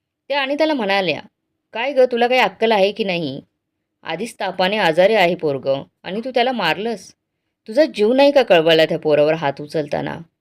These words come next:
"अगं मग काय करू आई? तिचं चॉकलेट मिळत नाहीये. घरातून कुठं जाणार आहे?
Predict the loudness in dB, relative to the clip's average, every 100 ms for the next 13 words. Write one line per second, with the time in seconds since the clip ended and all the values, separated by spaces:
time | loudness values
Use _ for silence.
0 | _ _ _ _ _ -10 -2 0 0 0
1 | 0 0 2 4 4 2 -2 -14 -20 _
2 | _ _ -8 -4 2 2 2 0 2 4
3 | 2 2 -4 -6 -10 -14 _ _ _ _
4 | -8 -2 0 0 -2 2 2 2 2 0
5 | 0 -6